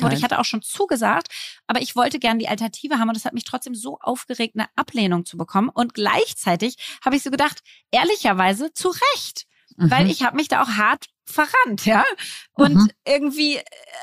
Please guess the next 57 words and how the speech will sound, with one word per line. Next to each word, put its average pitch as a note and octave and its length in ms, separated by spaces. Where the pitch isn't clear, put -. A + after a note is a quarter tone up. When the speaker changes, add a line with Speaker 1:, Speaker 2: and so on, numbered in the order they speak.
Speaker 1:
ah, D#4+ 480
und C4+ 140
ich C#4 200
war C#4+ 120
aber D4 220
so, D4 100
und B3 100
es - 80
hat B3 100
mich B3+ 100
trotzdem D4+ 260
richtig D4+ 960
krass D#3 400
getroffen. - 500
Das A#3+ 160
ist D#4 160
genauso C4 800
wie A#3 140
damals, A#3+ 600
als - 220
ich - 300
mich A3 200
bei - 160
allen C4 240
Unis B3+ 280
beworben E3+ 420
hab A3 160
mit G#3+ 240
einer G#3 180
echt - 160
ganz A#3 180
guten A3+ 220
Abi-Note. F#3 500
Und G#3 120
dann A3 160
hab G4 120
ich, G#4+ 240
ich - 120
hab - 80
mich - 160
bei B3 160
allen B3+ 240
Unis, A#3+ 200
weil G#3+ 100
ich G#3 60
so A#3 60
eine A#3+ 140
Angst A#3 180
hatte, - 140
dass G3+ 100
ich - 80
keine G3 140
Zusage A3+ 280
bekomme, A3+ 280
hab G#3+ 80
ich G#3 100
quasi G3 300